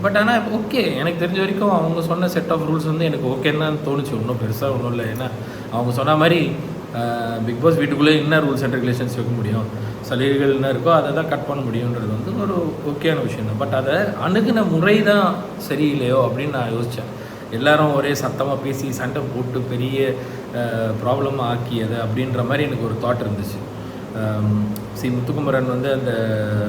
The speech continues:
அருண் வந்து டாய்லெட் போறதுக்கு போனோம்னு சொன்னாரு, டாய்லெட் யூஸ் பண்ணோம்னாரு. ரெஸ்ட் ரூம் யூஸ் பண்றது வந்து it's a natural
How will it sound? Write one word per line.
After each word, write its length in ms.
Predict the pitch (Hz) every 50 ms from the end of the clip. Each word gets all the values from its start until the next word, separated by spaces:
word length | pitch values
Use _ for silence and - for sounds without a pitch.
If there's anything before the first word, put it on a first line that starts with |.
| 104 104 107 - - - - - - - - - - - - - - - -
அருண் 240 | 123 135 151 151
வந்து 220 | 147 135 131 135 131
டாய்லெட் 380 | - 131 135 139 139 135 120
போறதுக்கு 400 | 123 123 - - 117 - 110 113 110 104 - - - -
போனோம்னு 320 | 123 123 123 123 120 117 117 110
சொன்னாரு, 300 | 101 98 98 98 95 110
டாய்லெட் 200 | 110 117 117 113
யூஸ் 240 | 110 110 107 104
பண்ணோம்னாரு. 560 | 104 95 - - - - - - 110 110 107 110
ரெஸ்ட் 140 | 107 -
ரூம் 140 | 147 151 160
யூஸ் 200 | 160 156 - 160
பண்றது 240 | 156 151 151 160 170
வந்து 200 | 175 185 202 - - - - - - - 202 190
it's 140 | 190 - -
a 100 | 180 170 160 156 156 151 151 - - - - - - - - - - - 110 127
natural 380 | 147 - - - 175 165 156